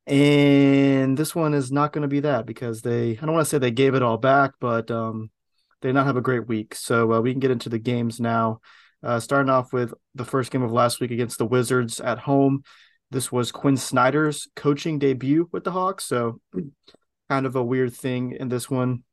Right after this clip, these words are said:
with, uh, Snyder. I don't even think he had a practice with the team, um, before this game. So he was just really winging it in this one.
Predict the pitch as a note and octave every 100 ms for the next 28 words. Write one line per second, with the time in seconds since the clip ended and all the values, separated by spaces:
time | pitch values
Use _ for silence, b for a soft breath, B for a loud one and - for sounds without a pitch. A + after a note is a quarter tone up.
0 | _ _ _ _ _ _ C3 A#2+ A#2 -
1 | C3+ B2+ B2 A#2+ A2+ _ _ _ _ -
2 | D3+ D#3+ D3 C#3 B2+ A2+ A2 C3 C#3+ D3+
3 | A#2+ - A#2 B2 B2+ A#2+ A#2 A2+ _ _
4 | _ _ - A#2+ A#2 A#2 - B2 A#2 -
5 | B2 A#2+ B2 B2+ B2+ A#2 B2 A2+ A#2 C3+
6 | C3+ B2+ A#2 A#2 A#2+ C3 C3+ C#3+ C#3 -
7 | C3+ C3+ C3 C#3 C#3 C3+